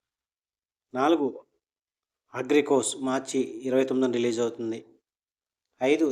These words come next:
తలకోన మార్చి ఇరవై తొమ్మిదిన రిలీజ్ అవుతుంది. ఆరు గాడ్జిల్లా అండ్ కాంగ్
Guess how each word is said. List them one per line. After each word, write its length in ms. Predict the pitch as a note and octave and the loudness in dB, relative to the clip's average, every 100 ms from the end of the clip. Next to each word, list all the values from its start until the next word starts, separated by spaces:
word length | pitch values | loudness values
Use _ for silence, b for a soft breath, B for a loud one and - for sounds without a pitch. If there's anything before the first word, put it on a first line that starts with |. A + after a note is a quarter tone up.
| - | -2
తలకోన 420 | C3 C3 C3 C3+ B2+ A#2 - B2 | -2 -2 0 -2 -2 -6 -12 -8
మార్చి 340 | B2+ - C3+ B2 - - _ _ _ _ _ | -8 -4 -2 -2 -4 -20 _ _ _ _ _
ఇరవై 180 | B2+ C3 C3 | 0 0 0
తొమ్మిదిన 260 | B2+ C3 A#2+ | 0 0 0
రిలీజ్ 240 | A#2 A#2 A#2 | -4 -2 -4
అవుతుంది. 360 | A2 A#2+ A2+ - - _ _ _ _ _ _ _ _ - | -4 -8 -8 -10 -16 _ _ _ _ _ _ _ _ -6
ఆరు 280 | B2 C#3+ D3 A2+ B2+ | 0 0 0 -2 -2
గాడ్జిల్లా 500 | B2+ B2+ C#3 C#3 C#3 C#3 - B2+ | -2 0 0 0 0 -4 -8 -6
అండ్ 160 | B2+ - B2 | -6 -6 -2
కాంగ్ 300 | A#2+ A#2 | -2 -2